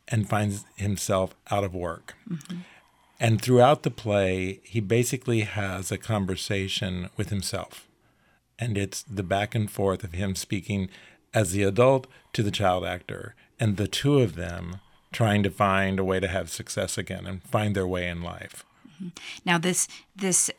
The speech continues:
Speaker 2: this was a previous child actor, so the adult, um, Harold, I believe, is, is in his twenties, and
Speaker 1: Mm-hmm.
Speaker 2: it's a comedy, actually. I've,
Speaker 1: Yeah,
Speaker 2: I've heard
Speaker 1: it
Speaker 2: that the,
Speaker 1: is.
Speaker 2: the conversations are quite hilarious, back and forth.
Speaker 1: They are, because it, it, it's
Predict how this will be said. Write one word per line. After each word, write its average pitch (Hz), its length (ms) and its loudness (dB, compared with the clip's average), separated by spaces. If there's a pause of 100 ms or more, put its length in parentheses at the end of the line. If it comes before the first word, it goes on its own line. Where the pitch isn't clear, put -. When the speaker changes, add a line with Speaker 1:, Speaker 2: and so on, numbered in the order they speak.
Speaker 2:
this 190 220 0
was 170 120 0
a 156 40 0
previous 214 420 0
child 269 340 4
actor, 165 280 0
so - 260 2
the 165 160 -4
adult, 175 680 0 (240)
um, 165 320 -8 (160)
Harold, 165 480 -2 (320)
I 165 80 0
believe, 156 340 -4
is, 151 160 -2 (100)
is 160 160 -4
in 170 80 -2
his 180 140 0
twenties, - 580 0 (160)
and 131 100 2
Speaker 1:
Mm-hmm. 190 80 6
Speaker 2:
it's 214 120 4
a 339 60 2
comedy, 311 580 4
actually. - 480 -4
I've, - 160 2
Speaker 1:
Yeah, 95 260 2
Speaker 2:
I've - 80 -10
heard 220 200 4
Speaker 1:
it 139 60 10
Speaker 2:
that 120 60 8
the, 214 100 2
Speaker 1:
is. - 80 -18
Speaker 2:
the 233 140 -4
conversations 202 680 0
are 170 260 -4
quite 190 220 -2
hilarious, 165 640 -2 (560)
back 175 280 4
and 180 140 -4
forth. 165 340 -4 (600)
Speaker 1:
They 165 160 8
are, 165 120 8
because 123 320 8
it, 135 160 4
it, 120 320 0
it's - 220 -4